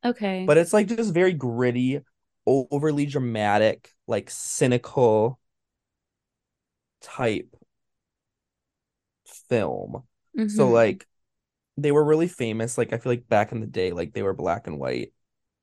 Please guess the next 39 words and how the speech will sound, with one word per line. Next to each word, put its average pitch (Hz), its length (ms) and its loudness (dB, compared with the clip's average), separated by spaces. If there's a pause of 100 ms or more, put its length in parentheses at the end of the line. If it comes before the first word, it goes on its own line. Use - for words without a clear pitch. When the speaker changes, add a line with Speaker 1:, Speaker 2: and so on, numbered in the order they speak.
(280)
Speaker 2:
like, - 180 -14
classic - 540 -4
films, - 540 -10
but - 260 -4 (240)
now 113 220 0
you 127 120 -2
don't 147 100 -4
really 139 160 -4
see - 240 -12
it 78 60 -4
as 98 140 -4
much, 107 380 -4
but, - 140 -4
like, 87 340 -2 (760)
I 143 80 -6
feel 196 140 -4
like 170 200 -2
Gone 107 420 -2
Girl 123 260 2
is 117 120 -2 (140)
almost 92 480 -6
like 139 200 -2
a 143 60 0
noir 143 460 -2
film, 143 680 -6 (600)
Speaker 1:
Okay. 190 360 -10
Speaker 2:
but 120 100 -4
not 110 320 -4
quite. 95 800 -8 (760)
I - 60 -10
don't - 140 -10
know. - 280 -12 (340)
I, - 60 -12
Speaker 1:
Hmm. 202 380 -4
Speaker 2:
I 131 100 -8
cannot 123 420 -6
think - 160 -12
of - 100 -10
a, 67 180 -6